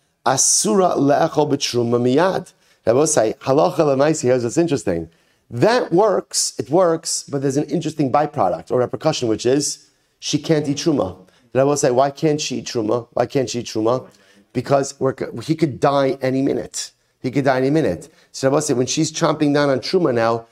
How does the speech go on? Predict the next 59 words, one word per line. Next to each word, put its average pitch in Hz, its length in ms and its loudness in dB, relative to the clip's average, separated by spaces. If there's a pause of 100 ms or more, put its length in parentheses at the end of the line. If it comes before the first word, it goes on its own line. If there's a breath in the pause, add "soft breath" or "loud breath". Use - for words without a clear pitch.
(140 soft breath)
it 131 120 -2
could 175 140 2
be 151 80 2
he 156 200 -4
dies 139 340 0
the 135 60 -2
next 127 220 -2
moment. 113 300 0
Retroactively, 131 680 0
she 135 180 -2
has 117 160 0
a 110 60 -2
get. 110 320 0 (280)
If 127 120 0
she's 180 240 0
a 151 40 0
grusha, 135 480 0
if 113 80 -4
she's 160 180 2
a 156 80 2
divorcee, 135 800 0 (240 loud breath)
she's 175 360 -4
not 160 280 -2
permitted 151 420 0
to 151 140 -6
eat 156 100 -6
truma." - 500 -4 (360 loud breath)
So - 120 0
halacha 151 440 2
l'maaseh 165 480 2
again. 170 220 2
So 170 120 2
Rabbi 170 120 4
say, 165 100 2
"What 170 160 2
do 208 60 2
you 196 40 2
see - 240 0
now? 175 140 2
What 180 100 2
do 240 60 0
you 214 60 2
see 175 200 0
from 123 160 -2
this?" 117 380 -2 (340 loud breath)
You 160 100 0
see 233 200 0
from 160 160 2
this 160 160 0
that 151 160 2
we 147 100 0
are 190 220 0
choshesh 160 580 -2
for 101 140 -6
things, 85 320 -6
right? 151 160 0
We 160 120 -4
are 185 200 0
choshesh 160 640 -2